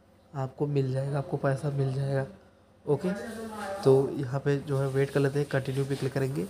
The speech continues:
ओके, तो wait कर लेते हैं, यहाँ पे timing चल रहा है। ओके,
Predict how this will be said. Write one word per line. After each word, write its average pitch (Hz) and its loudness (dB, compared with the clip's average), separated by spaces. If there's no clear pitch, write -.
ओके, 185 -2
तो 131 -2
wait 127 -4
कर 135 -4
लेते 131 -2
हैं, 135 2
यहाँ 131 0
पे - -10
timing 131 -4
चल 139 -6
रहा 139 -4
है। 165 -6
ओके, 156 -8